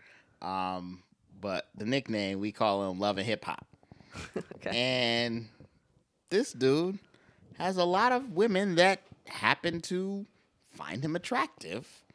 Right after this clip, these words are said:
Speaker 1: and enjoy his company, right?
Speaker 2: Okay.
Speaker 1: And as any guy, if I was single, I would love for many women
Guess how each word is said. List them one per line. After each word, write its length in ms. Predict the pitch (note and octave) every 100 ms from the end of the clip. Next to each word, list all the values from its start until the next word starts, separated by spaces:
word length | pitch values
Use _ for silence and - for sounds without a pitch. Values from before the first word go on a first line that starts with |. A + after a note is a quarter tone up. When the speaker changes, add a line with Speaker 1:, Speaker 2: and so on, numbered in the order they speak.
| - - _ -
Speaker 1:
and 120 | A#2 A#2
enjoy 400 | A#2 F2+ G2 A2+
his 140 | C#3
company, 500 | - C#3+ G2 - - E2
right? 300 | G2+ F#3 - _ _ _ -
Speaker 2:
Okay. 260 | G3 F3 - _ - -
Speaker 1:
And 400 | C#3+ E3 D#3+ D#3+
as 220 | F3+ C#3+
any 260 | B2+ A3 D3+
guy, 580 | F#2 A#2 C#3+ A2 C3 A#2
if 160 | G#2+
I 140 | A2+ A2
was 160 | F#2+
single, 480 | - B2 G3 B2 G2+
I 140 | A2 C3
would 180 | C3 A2
love 420 | A#2 G3 D#3+ F#3 -
for 120 | C3+
many 340 | G#2+ A2+ C#3 A#2
women 360 | G2+ F#2+ G#2+